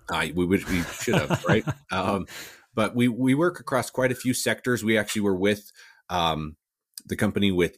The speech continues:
Speaker 1: e-instruction that Turning bought six, seven years ago. I don't remember how long ago it was. Um, but we've worked across sectors. I would say our main ones are J R O T C. So for those that are not,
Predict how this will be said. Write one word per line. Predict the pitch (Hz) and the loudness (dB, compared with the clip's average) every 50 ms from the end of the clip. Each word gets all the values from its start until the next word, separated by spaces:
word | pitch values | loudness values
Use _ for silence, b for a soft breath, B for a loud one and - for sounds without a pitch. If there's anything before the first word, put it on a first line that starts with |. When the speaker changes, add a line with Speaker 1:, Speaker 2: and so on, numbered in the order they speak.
| _ | _
Speaker 1:
e-instruction | 139 143 135 117 92 - - 98 85 - - 110 107 | 0 2 2 2 2 2 0 0 0 0 0 0 0
that | 98 - - | 0 -2 -2
Turning | - 95 92 90 87 | -4 -2 -2 -2 -2
bought | 78 85 87 90 - - - - - - - | 0 0 0 0 -2 -4 -10 -12 -12 -10 -8
six, | - - 90 - - - | -6 -6 -6 -6 -4 -2
seven | 95 90 87 87 | -2 0 0 0
years | 87 87 85 87 | 0 -2 -2 -2
ago. | 85 87 87 85 | 0 0 0 0
I | 80 | 0
don't | 80 80 | -2 -4
remember | 82 80 82 82 82 78 | -4 -4 -6 -6 -6 -6
how | 69 80 85 78 | -4 -4 -4 -2
long | 82 82 80 80 80 | -2 -2 -2 -2 -2
ago | 78 82 | -2 -2
it | - - | -2 -2
was. | 82 82 80 - - B B B B B B B - | -2 -2 -2 -2 -4 B B B B B B B -2
Um, | 90 85 78 71 69 67 - - _ _ _ _ _ _ _ _ _ _ - - | -2 0 0 -2 -4 -10 -14 -20 _ _ _ _ _ _ _ _ _ _ -14 -6
but | 92 104 98 | -4 -2 0
we've | 110 110 101 104 | 2 2 2 2
worked | 123 120 - - | 0 0 -2 -6
across | - - - 131 127 120 - | -10 -4 -2 -2 -2 -2 -2
sectors. | - 131 120 - - 127 120 117 107 107 | -2 -2 -2 0 0 2 2 2 2 0
I | 101 | 0
would | 107 107 101 - | 0 0 0 0
say | 107 101 95 | 0 0 0
our | 82 90 92 | 0 -2 -2
main | 92 95 101 117 120 110 | -2 -2 0 0 0 0
ones | 98 98 104 104 101 | 0 0 0 -2 -2
are | - 87 90 101 104 | -2 0 0 0 0
J | 101 101 95 98 101 | 0 0 2 2 4
R | 110 113 110 | 4 4 2
O | |
T | 110 - 123 117 | 2 0 -2 -2
C. | - - 104 104 110 | 0 0 0 0 0
So | 110 - - | 0 -2 -2
for | - 95 | -2 0
those | 92 95 95 - | 2 2 2 2
that | 95 90 | 2 2
are | 87 | 2
not, | 85 90 92 95 - - | 2 2 0 0 -2 -4